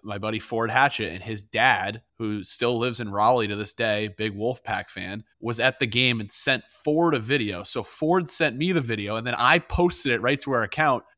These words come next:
And I don't, I mean, that's got, like, thirty thousand likes to this day. And I think the craziest part from all of this was, one,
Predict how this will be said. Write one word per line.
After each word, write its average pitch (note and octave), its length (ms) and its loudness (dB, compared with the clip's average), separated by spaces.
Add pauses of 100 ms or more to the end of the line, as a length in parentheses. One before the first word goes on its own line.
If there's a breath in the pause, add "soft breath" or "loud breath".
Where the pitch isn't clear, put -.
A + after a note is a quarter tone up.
And C3+ 320 2
I B2 160 0
don't, C3+ 220 -4 (120)
I B2+ 100 0
mean, B2 140 -4
that's B2+ 220 -2
got, C3 180 4
like, A2 140 -4
thirty B2+ 340 -6
thousand A2 440 0
likes C3 360 -2
to - 160 -14
this G#2+ 160 -8
day. B2+ 360 0 (200)
And C3+ 200 0
I C3+ 100 4
think D#3+ 140 -2
the D3+ 100 -2
craziest F3 680 -2
part D3+ 320 2
from B2+ 160 -8
all A#2+ 160 2
of G#2+ 80 -6
this C#3+ 200 -2
was, G#2+ 140 -8
one, C3+ 400 -2